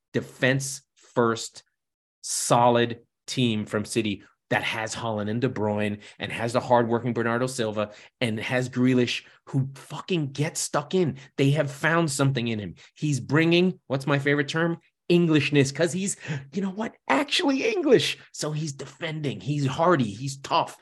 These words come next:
he runs, he gets kicked, he gets fouled. And I just love what's happening from City.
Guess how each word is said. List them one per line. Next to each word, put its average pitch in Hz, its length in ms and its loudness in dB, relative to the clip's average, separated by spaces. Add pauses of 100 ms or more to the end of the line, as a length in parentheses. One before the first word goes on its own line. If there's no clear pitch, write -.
(180)
he 165 140 -2
runs, 143 420 2
he 143 100 -2
gets 160 280 -4
kicked, - 340 -2
he 175 80 -8
gets 160 260 -2
fouled. 151 420 2 (280)
And 123 100 -4
I 117 40 0
just 135 240 -4
love 127 240 6
what's 117 180 0
happening 110 320 -2
from 104 160 -8
City. 107 400 -4